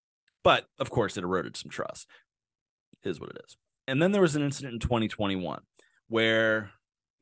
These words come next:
they were seen harassing and attacking protesters during a protest. Now, while, of course, that's not good and did raise some questions about the group, you know, some even called them a, uh, police-sanctioned gang.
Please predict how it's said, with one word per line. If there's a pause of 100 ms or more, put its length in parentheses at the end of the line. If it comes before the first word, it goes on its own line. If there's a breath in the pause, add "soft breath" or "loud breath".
(380)
they
were
seen
harassing
and
attacking
protesters
during
a
protest. (880 soft breath)
Now,
while,
of
course,
that's
not
good
and
did
raise
some
questions
about
the
group,
you
know,
some
even
called
them
a,
uh,
police-sanctioned
gang.